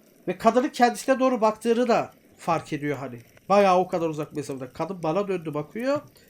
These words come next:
diyor. Sonra diyor ellerim diyor daha pencere demirlerindeyken ben kadına bakıyorken anlamaya seçmeye çalışıyorken diyor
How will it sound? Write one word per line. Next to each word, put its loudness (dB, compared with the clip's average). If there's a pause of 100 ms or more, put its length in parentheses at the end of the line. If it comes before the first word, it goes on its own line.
(180)
diyor. -4 (2500)
Sonra 6
diyor 2
ellerim 2
diyor 2
daha 4
pencere 0
demirlerindeyken -2
ben -2
kadına -2
bakıyorken -4
anlamaya 0
seçmeye -6
çalışıyorken -4
diyor 0